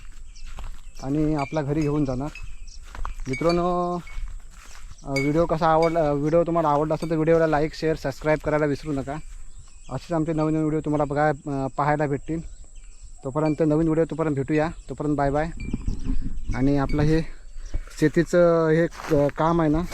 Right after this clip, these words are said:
या वर्षाचं पूर्ण झालं आहे. आता हे आपण भात आपला आहे ना, धान्य, अ, घरी जाणार घेऊन, घरी घेऊन जाणार आपल्या गोणीमध्ये भरून.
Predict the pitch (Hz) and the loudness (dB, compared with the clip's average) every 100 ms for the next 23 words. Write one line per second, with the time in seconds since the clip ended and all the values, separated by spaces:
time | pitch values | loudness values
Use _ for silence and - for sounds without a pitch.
0 | - 127 147 151 - 147 151 156 160 143 | -4 2 4 4 0 -6 -6 -2 -2 -2
1 | 127 165 - - - - - - 143 156 | -6 -8 -12 -20 -18 -16 -12 -10 -6 -4
2 | 160 160 - 180 190 - - - - - | -2 -4 -4 -6 -6 -16 -20 -14 -12 -12
3 | - - - - - 120 143 147 151 156 | -16 -20 -16 -14 -12 -6 -6 -6 -6 -4
4 | 156 139 156 - 123 127 143 147 165 - | -2 -4 -6 -12 -10 -4 0 -2 -4 -12
5 | - - - - - - - - 127 127 | -20 -20 -20 -20 -20 -16 -14 -10 -6 -4
6 | 131 127 123 127 123 131 135 135 127 127 | -6 -8 -10 -10 -10 -8 -8 -8 -8 -10
7 | 117 143 170 160 143 127 135 156 - - | -8 -2 0 0 -2 -2 -4 -6 -10 -18
8 | - - - - - - - - - 123 | -18 -20 -18 -16 -16 -16 -18 -12 -10 -4
9 | 139 165 143 143 135 123 131 123 143 170 | 0 0 2 0 0 -2 -2 -4 -4 -6
10 | - - - - - - 123 139 143 139 | -6 -10 -10 -12 -10 -6 2 4 6 4
11 | 139 127 151 | 2 0 0